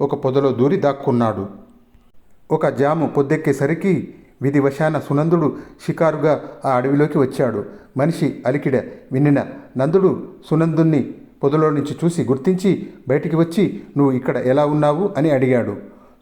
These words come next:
సునందుడు నందుడితో తాను మారుపేరు పెట్టుకొని రాజభవనంలోనే ఉద్యోగం చేస్తున్న కథ యావత్తూ చెప్పాడు. నందుడు తాను ఖైదు నుంచి తప్పించుకున్న సంగతి,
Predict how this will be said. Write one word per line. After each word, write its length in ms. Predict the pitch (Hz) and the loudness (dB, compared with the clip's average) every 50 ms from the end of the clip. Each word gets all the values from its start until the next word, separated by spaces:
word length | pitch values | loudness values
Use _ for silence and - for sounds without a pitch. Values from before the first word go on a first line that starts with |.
| - | -2
సునందుడు 520 | 170 175 196 202 190 185 147 123 107 - - - - - - - - | 0 2 2 2 2 2 0 0 -2 -6 -8 -16 -20 -20 -12 -6 -2
నందుడితో 640 | 139 160 170 185 180 175 - 135 120 107 - - - - - - - | 0 2 2 2 2 2 2 2 0 0 -2 -6 -14 -18 -14 -6 -2
తాను 260 | 147 143 135 131 123 120 - - - | 0 0 2 0 -2 -4 -6 -6 -2
మారుపేరు 420 | 120 123 135 139 143 147 151 139 135 | 0 2 2 2 2 2 2 2 2
పెట్టుకొని 460 | 143 139 135 147 165 175 170 143 113 | 0 -2 -2 -2 -2 0 0 0 2
రాజభవనంలోనే 880 | 120 131 135 143 139 139 143 143 143 143 143 139 139 139 139 156 165 160 - - - - - | 0 0 0 0 0 2 2 2 2 2 2 2 2 4 4 2 0 0 -4 -12 -12 -8 -6
ఉద్యోగం 460 | 123 123 117 147 156 151 143 117 113 - | -6 -2 2 2 2 4 2 2 0 0
చేస్తున్న 280 | 143 - - - 135 131 | -2 -2 -2 -2 -2 -2
కథ 260 | 120 147 135 - - | 0 -2 -2 -2 -2
యావత్తూ 520 | - 127 117 120 127 127 131 135 - - 190 | 0 2 2 2 2 2 0 -2 -2 -2 -2
చెప్పాడు. 500 | 185 - - - - - 113 104 104 101 - - - - - - - _ - | 0 0 0 2 2 0 0 0 -4 -8 -12 -16 -20 -20 -20 -20 -14 _ -2
నందుడు 440 | 147 165 180 190 185 160 127 - - - - - - - | -2 0 2 2 2 0 0 -2 -6 -12 -18 -8 -4 -2
తాను 200 | 143 135 127 123 - | -2 -2 -2 -2 0
ఖైదు 200 | 143 139 139 160 | 0 2 2 2
నుంచి 280 | 156 156 147 - 139 120 | 0 0 0 -2 -4 -4
తప్పించుకున్న 540 | - 123 - - 147 143 - - 135 131 | -4 -4 -4 -4 -6 -4 -4 -2 -2 -2
సంగతి, 560 | 135 - 131 127 139 143 139 143 147 143 143 | 0 -2 0 0 0 0 0 -2 -4 -4 -6